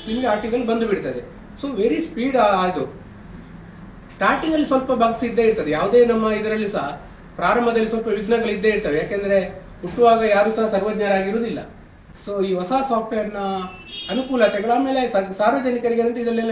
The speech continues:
ಡಿಜಿಟಲ್ ಪೇಮೆಂಟ್ ಮಾಡ್ಬೋದು. ಸಪೋಸ್ ಒಂದು ರಿಜಿಸ್ಟರ್ಡ್ ಬುಕ್ ಮಾಡ್ತಾರೆ ಕೌಂಟರಲ್ಲಿ, ಕ್ಯಾಶ್ ಪೇಮೆಂಟ್ ತಗೋಬೇಕಾಗಿಲ್ಲ, ಡಿಜಿಟಲ್ ಪೇಮೆಂಟ್ ಅಲ್ಲೇ ಸ್ಕ್ಯಾನ್ ಮಾಡಿ ಪೇಮೆಂಟ್ ಮಾಡ್ಬೋದು. ಆಮೇಲೆ ಎಲ್ಲ ರೀತಿಯ ಅನುಕೂಲತೆ, ಸ್ಪೀಡ್ ಸರ್ವಿಸ್, ವೇಗವಾದ ಸರ್ವಿಸನ್ನು ಕೊಡ್ಬೋದು ಕೌಂಟರಲ್ಲಿ.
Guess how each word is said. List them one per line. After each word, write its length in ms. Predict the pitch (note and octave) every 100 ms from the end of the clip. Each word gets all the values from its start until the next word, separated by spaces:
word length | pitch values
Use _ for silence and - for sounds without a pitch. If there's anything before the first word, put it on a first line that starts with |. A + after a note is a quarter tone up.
| F#3+
ಡಿಜಿಟಲ್ 360 | G3 B3+ C#4
ಪೇಮೆಂಟ್ 400 | A#3 A3+ A3 G#3
ಮಾಡ್ಬೋದು. 460 | F#3+ F3+ C3 A2+ - - - - - -
ಸಪೋಸ್ 220 | G#3 B3+
ಒಂದು 180 | B3 A3+
ರಿಜಿಸ್ಟರ್ಡ್ 400 | A3 B3+ - A#3
ಬುಕ್ 180 | A3+ -
ಮಾಡ್ತಾರೆ 300 | G#3+ F#3+ F3
ಕೌಂಟರಲ್ಲಿ, 500 | F3+ F3+ F3 D#3+ E3 - - - - -
ಕ್ಯಾಶ್ 240 | B3 C#4+
ಪೇಮೆಂಟ್ 300 | C#4 B3 A#3
ತಗೋಬೇಕಾಗಿಲ್ಲ, 600 | A#3 A3 G3+ G3 F3 C#3 C3 -
ಡಿಜಿಟಲ್ 380 | A#3+ C#4 C4 A3+
ಪೇಮೆಂಟ್ 260 | A3+ A3+
ಅಲ್ಲೇ 200 | A3+ B3
ಸ್ಕ್ಯಾನ್ 300 | A3+ A3+ A3
ಮಾಡಿ 140 | G#3+ A#3
ಪೇಮೆಂಟ್ 340 | A3 G3 F#3
ಮಾಡ್ಬೋದು. 560 | F3 D#3+ D3+ C#3+ E3+ - - - - - - - -
ಆಮೇಲೆ 240 | A3 B3 A3
ಎಲ್ಲ 220 | C4+ D4+
ರೀತಿಯ 260 | C4+ A#3
ಅನುಕೂಲತೆ, 440 | A#3+ A#3 A3+ F3 D#3
ಸ್ಪೀಡ್ 280 | - B3 A3
ಸರ್ವಿಸ್, 400 | G#3+ A3 G#3+ D#3+ D3 - F3
ವೇಗವಾದ 640 | G#3 B3+ A#3+ G#3+ G3+ G3 F#3+
ಸರ್ವಿಸನ್ನು 400 | G3 A3 G#3+ F#3
ಕೊಡ್ಬೋದು 320 | F3 E3 D#3+
ಕೌಂಟರಲ್ಲಿ. 480 | E3+ E3 D#3 D#3